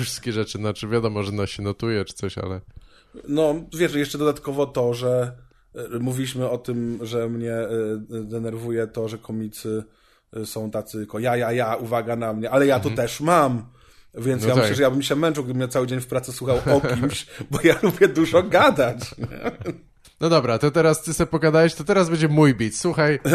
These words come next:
Speaker 2: <laughs>
Speaker 1: taki, wiesz, no, już
Speaker 2: Tak.
Speaker 1: to jeden terapeuta, który na podsumowanie robi dziesięć minut swojego własnego materiału.
Speaker 2: <laughs> Żarty
Speaker 1: E,
Speaker 2: testuję.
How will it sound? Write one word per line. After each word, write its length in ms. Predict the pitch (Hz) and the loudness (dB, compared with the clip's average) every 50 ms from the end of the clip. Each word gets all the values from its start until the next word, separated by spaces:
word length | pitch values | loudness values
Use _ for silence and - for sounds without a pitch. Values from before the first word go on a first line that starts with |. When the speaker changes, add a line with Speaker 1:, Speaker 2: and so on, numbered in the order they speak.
| - 147 165 156 143 147 | 8 10 10 10 10 8
Speaker 2:
<laughs> 420 | 135 151 139 127 139 127 - - | 8 8 6 6 4 0 -2 -2
Speaker 1:
taki, 300 | - 127 120 - - 120 | -2 -2 0 0 0 0
wiesz, 260 | 113 113 110 107 101 | 2 2 2 2 2
no, 100 | 110 123 123 | 2 4 4
już 180 | 123 117 113 | 4 4 4
Speaker 2:
Tak. 240 | 135 131 123 113 117 | 6 6 6 6 4
Speaker 1:
to 60 | 135 | 4
jeden 280 | 139 139 135 139 139 135 | 4 4 4 2 2 2
terapeuta, 500 | - 147 135 139 - - 143 139 - 139 | 4 6 6 6 6 6 4 6 4 2
który 380 | - - 143 131 139 139 139 127 | 2 2 4 6 6 6 6 4
na 240 | 135 139 139 135 | 4 4 4 4
podsumowanie 680 | 117 - 143 127 - - 139 131 135 131 135 135 135 131 | 4 4 0 0 2 0 0 2 2 4 4 4 4 6
robi 220 | 123 123 117 117 120 | 4 4 4 2 0
dziesięć 380 | 110 131 131 - 127 120 - | 2 2 2 2 0 -2 0
minut 280 | 123 127 123 123 120 110 | 2 4 4 4 2 0
swojego 360 | - - - 120 123 110 120 | 0 0 2 2 4 4 2
własnego 420 | 113 120 117 - - 120 120 120 117 | 2 2 2 2 0 -2 0 0 2
materiału. 680 | 117 117 - - 120 123 123 117 110 107 101 101 98 95 | 0 0 0 0 0 2 4 4 4 4 4 2 2 -2
Speaker 2:
<laughs> 1400 | 120 - - - - - - 135 131 - - _ _ _ _ _ _ _ _ _ _ _ - - _ _ _ - | -4 -10 -12 -12 -12 -10 -10 -10 -10 -12 -16 _ _ _ _ _ _ _ _ _ _ _ -20 -20 _ _ _ -6
Żarty 360 | 120 135 123 110 101 104 107 | -2 0 0 0 0 -2 -2
Speaker 1:
E, 40 | 107 | -4
Speaker 2:
testuję. 420 | 110 110 - - - 120 110 107 | -4 -6 -8 -10 -10 -10 -10 -8